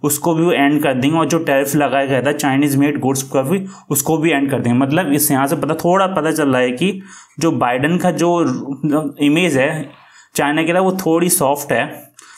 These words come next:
So इस चीज़ को माइंड में रखना पड़ेगा इंडिया को, अगर अपनी फॉरेन पॉलिसी थो-, चेंज करनी है यूएसए के हिसाब से, तो इस चाइना के रोल का बाइडेन वाला एंगल देखना पड़ेगा। So आज के लेक्चर में बस इतना ही। अगर अपने यूपीएससी लाइब्रेरी को सब्सक्राइब नहीं किया तो please subscribe the U P S C library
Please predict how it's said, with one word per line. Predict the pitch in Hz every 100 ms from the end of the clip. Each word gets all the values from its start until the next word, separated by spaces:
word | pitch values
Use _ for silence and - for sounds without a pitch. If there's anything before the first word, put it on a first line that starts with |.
| -
So | 185
इस | 160 143
चीज़ | 165 -
को | 175
माइंड | 160 139 147
में | 160
रखना | 139 151
पड़ेगा | 147 131 120 135
इंडिया | 135 135 143
को, | 151
अगर | 139
अपनी | 147 127 160
फॉरेन | 160 139 151
पॉलिसी | 147 131 127 165
थो-, | 165 135 123 - - - - -
चेंज | - 151 160
करनी | 151 131 135 139
है |
यूएसए | 147 139 139 151
के | 151
हिसाब | 143 - 120
से, | - 165
तो | 165 151
इस | - - - - - -
चाइना | 151 143 165
के | -
रोल | 165 143 156 160
का | 156 156 - - 135 135
बाइडेन | 131 135 147
वाला | 139 147 165 - - - _ -
एंगल | 127 131 156
देखना | 135 131 143
पड़ेगा। | 135 117 110 113 110 - _ - - -
So | 160 123 - - _ _
आज | 131 135
के | - 151
लेक्चर | 135 131 156
में | 156
बस | 135 131
इतना | 120 123 185
ही। | 143
अगर | 156 156
अपने | 151 143 - 151
यूपीएससी | 139 135 143 139 147
लाइब्रेरी | 139 143
को | 151
सब्सक्राइब | - - 156 151
नहीं | 127
किया | 127 156
तो | -
please | 135 143 139
subscribe | 135 127 160 143
the | 127
U | 117
P | 123 139
S |
C | 143
library | 131 120 -